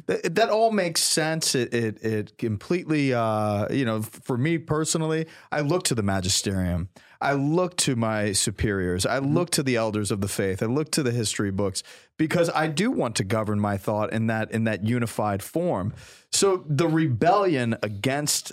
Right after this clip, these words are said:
Speaker 1: that type of, uh, you know, action of the juridic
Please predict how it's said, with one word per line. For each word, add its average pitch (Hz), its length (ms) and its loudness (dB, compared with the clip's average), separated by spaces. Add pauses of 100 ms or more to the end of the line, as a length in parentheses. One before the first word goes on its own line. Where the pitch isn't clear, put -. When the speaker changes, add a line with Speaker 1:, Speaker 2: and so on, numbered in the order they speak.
Speaker 1:
that 110 320 -2
type 113 340 -4
of, 98 260 -2
uh, 92 720 0
you 123 160 0
know, 95 600 -2 (640)
action 123 600 0
of 107 340 -2
the 113 80 -2
juridic 123 760 0